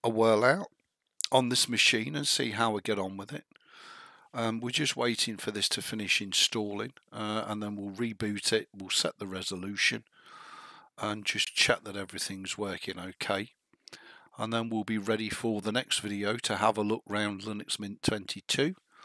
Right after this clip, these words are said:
Cinnamon Edition, uh, and see why it's such a gorgeous Windows killer. Uh, 'cause I think Linux Mint, Zorin O S, oh, there's a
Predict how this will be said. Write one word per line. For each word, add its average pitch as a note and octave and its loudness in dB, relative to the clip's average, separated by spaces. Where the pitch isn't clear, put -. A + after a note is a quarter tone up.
Cinnamon A#2 2
Edition, G#2 0
uh, C3 4
and A#2 2
see C3+ 6
why A2+ 4
it's G#2+ 0
such - 6
a G#2+ 0
gorgeous A2+ 2
Windows G2+ -2
killer. G2 -2
Uh, B2+ 4
'cause - -2
I D3 6
think C#3+ 2
Linux A2+ 0
Mint, A2 -2
Zorin G#2 6
O G#2 0
S, G#2 2
oh, B2+ 2
there's G#2 -2
a G2 -6